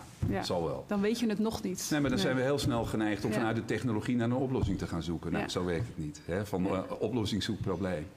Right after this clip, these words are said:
Speaker 2: Dus we kijken ook heel sterk vanuit, eh,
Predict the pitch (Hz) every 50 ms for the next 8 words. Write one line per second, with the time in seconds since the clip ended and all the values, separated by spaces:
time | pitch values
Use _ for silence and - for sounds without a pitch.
0 | - - - - - - - - - - 127 101 107 110 - - - 123 135 151
1 | 147 143 117 98 117 120 139 165 160 156 - - 117 101 95 95 - - 101 98
2 | - 120 120 127 131 120 - - - 120